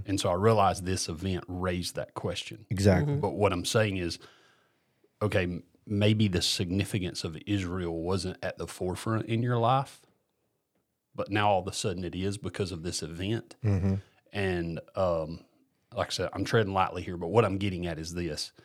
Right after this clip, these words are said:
Speaker 1: Uh, my advice to someone in that situation is be like, really check your why. Why is your level
Speaker 2: Mm.
Speaker 1: of anxiety where that it, where it's at? And I,
Speaker 2: Mm.
Speaker 1: and I'm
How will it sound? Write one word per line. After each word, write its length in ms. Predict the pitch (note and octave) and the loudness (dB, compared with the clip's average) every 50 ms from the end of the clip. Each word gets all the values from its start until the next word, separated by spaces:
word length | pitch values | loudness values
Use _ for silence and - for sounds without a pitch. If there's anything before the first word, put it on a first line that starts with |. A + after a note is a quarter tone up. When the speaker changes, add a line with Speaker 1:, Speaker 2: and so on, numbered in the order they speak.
| _ _ _ _ _ _ _ _ _ _ _ _ _ _ _ _ _ _ _ _ _ _ _ _ _ _ _ _ _ _ _ _ _ _ _ - _ _ _ _ _ | _ _ _ _ _ _ _ _ _ _ _ _ _ _ _ _ _ _ _ _ _ _ _ _ _ _ _ _ _ _ _ _ _ _ _ -20 _ _ _ _ _
Speaker 1:
Uh, 380 | - B1 B1 - G#1 G1+ G1+ - - - | -6 -4 -4 -4 -4 -6 -8 -10 -12 -16
my 360 | - G2+ G2 G2 G#2 A#2 A#2+ A2 | -10 -6 2 4 6 6 6 4
advice 760 | F#2+ F#2 G2 E2+ F#2 F#2+ F#2+ F#2+ F2+ E2 - - - - - | 2 0 -4 2 4 4 6 6 4 2 0 -4 -4 -6 -6
to 140 | - - G2 | -4 -4 -2
someone 720 | F2+ - - G2+ F#2 F2 F2 F2 F2 E2+ E2 E2 E2+ E2+ - - | 0 0 0 0 0 0 0 0 -2 -2 -2 -4 -8 -10 -6 -4
in 160 | G2 F#2+ F2+ | -2 -2 0
that 160 | F2 E2+ - | 0 0 0
situation 640 | - - A2 F2 - F#2 F2 F2+ F#2 F#2 - - F#2 | 0 -2 -2 -2 -2 -2 0 0 0 0 -2 -4 -4
is 200 | F2+ E2+ D#2 - | -6 -6 -8 -8
be 180 | - - F#2 F2+ | -10 -8 -8 -6
like, 300 | E2+ E2 E2 D#2 - - _ _ _ _ _ _ _ _ _ _ _ _ _ _ _ _ - - - _ _ _ _ | -4 -4 -4 -6 -8 -10 _ _ _ _ _ _ _ _ _ _ _ _ _ _ _ _ -20 -20 -20 _ _ _ _
really 400 | - F#2+ F#2+ A2+ A#2 A2 G#2 G2 | -12 -2 2 2 2 2 2 -2
check 400 | - - - - G#2 F2+ - - | -2 -2 -2 0 0 -2 -4 -6
your 140 | - F#2+ E2+ | -8 -6 -6
why. 400 | D#2+ E2 D#2 E2 E2+ D2+ C#2 - - - _ _ _ _ _ _ _ _ _ | -6 -4 0 0 0 0 0 -8 -10 -12 _ _ _ _ _ _ _ _ _
Why 400 | - F#2 E2 A2+ A2 G#2 A2 G#2+ | -10 2 4 6 6 6 6 2
is 140 | F#2+ F#2+ F#2+ | 2 0 -2
your 120 | F#2+ F#2 F2 | -2 -4 0
level 280 | F2 G2+ A2 G#2+ G#2 G2+ | 4 6 6 8 8 6
Speaker 2:
Mm. 40 | |
Speaker 1:
of 100 | F#2 E2+ | 4 2
anxiety 560 | F#2 F2 E2+ E2+ F2 F#2 E2 E2+ E2+ D#2 E2+ E2+ | 0 -2 -2 -4 -2 0 0 0 0 -2 -6 -6
where 240 | E2+ E2+ E2+ E2+ | -6 -4 -4 -6
that 160 | E2 D#2+ D#2 C#2 | -6 -8 -10 -10
it, 100 | - - | -12 -12
where 200 | - G2 G2+ F2+ E2 | -6 -4 -4 -2 -4
it's 220 | E2 - - - | -6 -8 -6 -6
at? 320 | E2 F#2 F2 D#2 - - _ _ _ | -4 -4 -4 -4 -6 -8 _ _ _
And 180 | - A2 G#2 G2+ | 2 4 4 4
I, 100 | F#2 F#2 | 4 2
Speaker 2:
Mm. 80 | F#2 - | -2 -4
Speaker 1:
and 180 | - F#2+ F2+ F2 | -4 -4 -4 -2
I'm 100 | F2+ F#2 | -4 -6